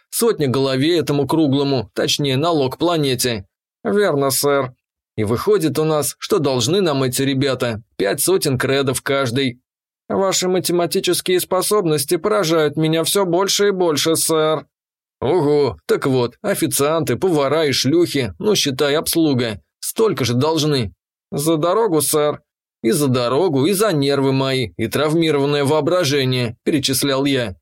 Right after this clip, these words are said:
и за обучение. И выходит, что оказывающий платные сексуальные услуги разумный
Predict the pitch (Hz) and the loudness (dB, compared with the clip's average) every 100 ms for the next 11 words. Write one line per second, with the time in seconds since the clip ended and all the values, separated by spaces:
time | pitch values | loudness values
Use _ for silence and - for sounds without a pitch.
0 | _ - 104 131 165 214 - 139 127 127 | _ -6 -2 0 0 0 0 -2 0 0
1 | 123 - _ _ _ _ _ 190 175 185 | -2 -6 _ _ _ _ _ 0 0 0
2 | 196 196 165 160 - 160 160 156 180 160 | 0 0 0 -2 -2 0 0 0 0 2
3 | 160 160 - 160 156 165 165 160 151 165 | 0 0 0 0 0 0 0 0 -2 -2
4 | 143 - 165 165 160 160 156 165 180 175 | -2 -2 0 2 2 0 0 2 2 2
5 | 147 147 131 156 165 175 165 | 2 0 0 0 0 -2 -4